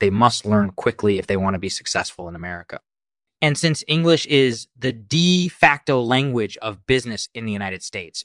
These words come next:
being able to speak and understand it is essential if you want to find work and fit into society.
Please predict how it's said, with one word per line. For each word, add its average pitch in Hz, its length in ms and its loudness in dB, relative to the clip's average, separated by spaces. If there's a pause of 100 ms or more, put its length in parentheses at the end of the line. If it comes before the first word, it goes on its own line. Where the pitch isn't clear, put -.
being 139 180 2
able 131 220 2
to 117 140 -12
speak - 520 -2
and 120 80 -6
understand 117 560 -6
it 117 140 -6 (180)
is 123 480 2
essential 139 720 2
if 127 220 -4
you 120 100 -2
want 117 240 -4
to 110 80 -12
find 120 440 0
work 113 420 -2
and 110 160 -12
fit - 240 -4
into 117 240 -6
society. 101 640 -4